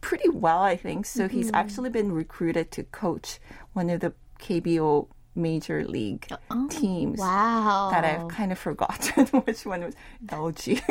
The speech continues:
Speaker 1: <laughs>
Speaker 2: Well, that's another thing with the
Speaker 1: Mm-hmm.
Speaker 2: teams. We'll just leave teams out of it
Speaker 1: Mm-hmm.
Speaker 2: because the, the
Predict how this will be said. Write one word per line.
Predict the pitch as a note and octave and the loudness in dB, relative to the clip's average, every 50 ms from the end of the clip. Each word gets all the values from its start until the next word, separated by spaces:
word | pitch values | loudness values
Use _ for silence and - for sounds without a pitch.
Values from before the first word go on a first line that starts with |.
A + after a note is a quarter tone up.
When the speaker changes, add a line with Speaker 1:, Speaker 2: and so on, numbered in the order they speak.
| F#4 - C#4 | 2 2 2
Speaker 1:
<laughs> | B3+ B3+ - A#3+ - - | 2 2 0 -2 -2 2
Speaker 2:
Well, | - D#4+ D#4+ C4 - - - C4+ B3 | 2 2 2 2 -2 -6 -4 -2 2
that's | D4+ C#4+ D4 - C#4+ | 2 2 2 2 0
another | B3+ A#3+ B3 A3+ A3 A3 | 0 0 0 0 0 -2
thing | G#3+ - G#3+ G#3 | -2 0 2 4
with | G#3 A#3+ G#3+ | 4 6 6
the | A3+ | 4
Speaker 1:
Mm-hmm. | A3+ - - B3+ | 4 4 2 2
Speaker 2:
teams. | B3 A3+ A3+ A3+ A3+ A3 G#3+ G#3+ - - A#3+ A3+ A#3 - | 4 4 4 4 2 2 0 -4 -6 -6 -6 -6 -6 -4
We'll | - B3 C#4+ D#4+ E4+ E4 | -4 0 2 2 2 0
just | - D#4+ - - | 0 -4 -2 0
leave | A#3+ B3 A#3+ A3 | 2 2 2 2
teams | - - C4 A#3+ A3+ A3+ G#3+ - | 0 2 4 6 6 6 4 2
out | - G3 G3+ G#3 G#3+ | 0 0 2 2 2
of | A3+ G3+ | 2 2
it | G#3+ G#3+ G#3 G#3 | 2 4 4 6
Speaker 1:
Mm-hmm. | G3+ A3+ G#3+ G#3+ | 6 6 6 6
Speaker 2:
because | G3 G#3 A3 G#3 G#3 G3+ - | 4 2 0 0 0 -2 -4
the, | - D3 A3+ G#3+ - B3 - - - | -4 -4 -4 -2 -2 -4 -6 -8 -8
the | - A3+ B3+ | -4 -4 -4